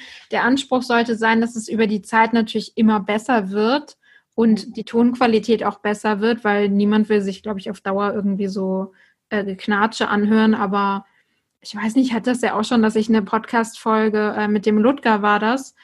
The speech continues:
ich hoffe, er hört das jetzt nicht, ähm, dass ich die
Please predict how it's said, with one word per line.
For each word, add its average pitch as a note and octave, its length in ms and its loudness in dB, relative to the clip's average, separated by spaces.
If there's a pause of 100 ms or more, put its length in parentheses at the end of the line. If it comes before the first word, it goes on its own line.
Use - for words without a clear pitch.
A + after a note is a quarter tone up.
(180)
ich - 100 -14
hoffe, G3+ 180 -4
er G3 140 -2
hört G#3+ 140 -2
das A#3+ 160 -4
jetzt G#3+ 240 -6
nicht, B3+ 280 0 (300)
ähm, A3+ 400 2
dass C4 200 0
ich C4+ 140 0
die A#3+ 300 0